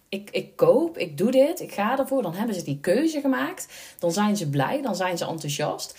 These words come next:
En dan zijn ze dus ook veel meer in die motivatie om te denken, "Oké, dan vul ik nog even iets in." Maar ze hebben die keuze gemaakt, ze hebben de stap gezet, ze zijn blij, ze zijn enthousiast. En dan kun je ook iets meer van ze vragen. Terwijl als jij ze eerst gaat vragen om bijvoorbeeld een formuliertje in te vullen, al is het maar een contactformuliertje,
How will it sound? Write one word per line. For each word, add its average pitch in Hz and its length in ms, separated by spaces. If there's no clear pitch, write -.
En 196 120
dan 285 140
zijn 285 180
ze 262 60
dus 226 140
ook 214 100
veel 254 220
meer 214 200
in 214 80
die 220 100
motivatie 202 640
om 170 60
te - 80
denken, 175 260
"Oké, 247 280
dan 165 140
vul 190 140
ik 185 80
nog 170 100
even 170 240
iets 156 120
in." 277 180
Maar 247 120
ze 208 80
hebben 233 340
die 180 120
keuze 208 340
gemaakt, 160 460
ze - 80
hebben 190 200
de 165 60
stap 240 300
gezet, 156 440
ze 208 100
zijn 160 200
blij, 170 240
ze 240 60
zijn 180 140
enthousiast. 160 600
En - 100
dan 240 180
kun 277 100
je 233 80
ook 220 140
iets 208 120
meer 196 220
van 175 160
ze 156 100
vragen. 156 460
Terwijl 247 220
als 269 100
jij 240 160
ze 196 180
eerst 285 280
gaat 214 160
vragen 175 400
om 214 100
bijvoorbeeld 185 340
een 180 60
formuliertje 202 520
in 220 120
te 208 100
vullen, 202 260
al 180 100
is 180 120
het 165 120
maar 151 100
een 147 60
contactformuliertje, 247 1000